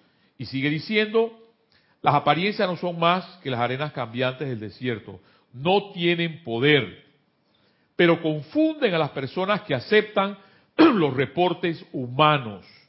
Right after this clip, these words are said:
Y es que para eso está el asunto.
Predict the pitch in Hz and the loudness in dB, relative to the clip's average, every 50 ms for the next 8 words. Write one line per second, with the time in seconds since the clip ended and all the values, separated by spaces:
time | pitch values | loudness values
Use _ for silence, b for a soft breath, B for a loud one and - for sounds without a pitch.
0 | _ _ _ _ _ _ _ _ _ _ _ _ _ _ _ b b b b b | _ _ _ _ _ _ _ _ _ _ _ _ _ _ _ b b b b b
1 | b b b b 151 170 170 196 196 - - 117 113 123 143 135 - - 139 113 | b b b b -2 -2 -2 0 -2 -4 -2 -2 -2 -2 -2 -4 -6 -10 -12 -12
2 | - - _ _ _ - - 160 160 156 139 120 113 - - 135 120 104 90 - | -14 -16 _ _ _ -2 0 0 0 0 -2 -6 -8 -10 -14 -16 -16 -18 -20 -20
3 | 67 55 | -20 -20